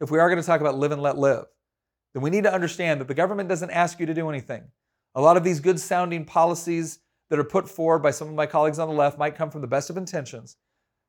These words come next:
but we don't legislate intentions. We write laws,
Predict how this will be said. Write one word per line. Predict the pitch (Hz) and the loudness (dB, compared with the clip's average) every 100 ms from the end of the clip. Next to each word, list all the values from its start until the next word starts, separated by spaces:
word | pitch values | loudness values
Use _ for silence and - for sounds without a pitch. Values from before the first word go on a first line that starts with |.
| - | -4
but | 120 | 4
we | 208 | 6
don't | 220 | 10
legislate | 214 180 175 170 143 | 8 8 2 -2 -2
intentions. | 135 165 147 123 - - - _ _ _ - | -4 -6 -8 -10 -16 -20 -20 _ _ _ 2
We | 151 | 8
write | 175 165 | 8 8
laws, | 135 139 113 - - - | 6 6 6 2 -14 -20